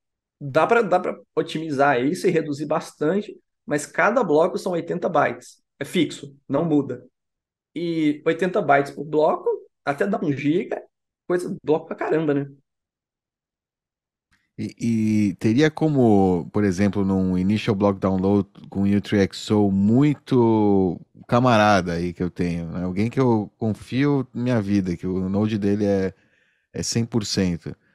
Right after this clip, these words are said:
Speaker 2: Eu poderia pegar esse, só essa informação e não precisaria passar por esse initial block download.
Speaker 1: Pode, pode.
Speaker 2: E seria
Speaker 1: Isso é o
Speaker 2: mu-, e
Speaker 1: chamado
Speaker 2: aí, isso aí seria, então, um ganho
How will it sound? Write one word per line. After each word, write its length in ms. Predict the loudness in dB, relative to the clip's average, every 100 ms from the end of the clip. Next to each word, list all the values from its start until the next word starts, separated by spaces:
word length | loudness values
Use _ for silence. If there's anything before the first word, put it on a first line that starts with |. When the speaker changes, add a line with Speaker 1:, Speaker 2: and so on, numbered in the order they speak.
| _ -18
Speaker 2:
Eu 80 | -4
poderia 340 | 0 2 2
pegar 400 | 2 2 2 2
esse, 720 | 0 -4 -2 -2 -2 -6 -10 -14 _ -14
só 220 | -4 -4
essa 180 | -2 -4
informação 840 | -2 -2 0 -2 0 2 4 2
e 80 | 0
não 100 | -2
precisaria 420 | -4 0 0 2
passar 340 | 0 0 -2
por 240 | -2 0 0
esse 300 | -2 -4 -2
initial 360 | -2 -2 -2
block 240 | 0 0 0
download. 540 | 0 0 -2 -6 -14 -6
Speaker 1:
Pode, 460 | -2 -2 -6 -14 _ _ _
pode. 400 | -8 -6 -6 -14
Speaker 2:
E 80 | -18
seria 360 | -4 0 2 4
Speaker 1:
Isso 180 | 4 2
é 20 |
o 40 |
Speaker 2:
mu-, 60 | 2
e 120 | 2
Speaker 1:
chamado 40 | 2
Speaker 2:
aí, 480 | 4 2 0 0 -2
isso 200 | 0 0
aí 100 | 0
seria, 280 | 0 0 0
então, 240 | 0 0
um 120 | 0
ganho 880 | 2 2 4 4 2 2 2 0 -4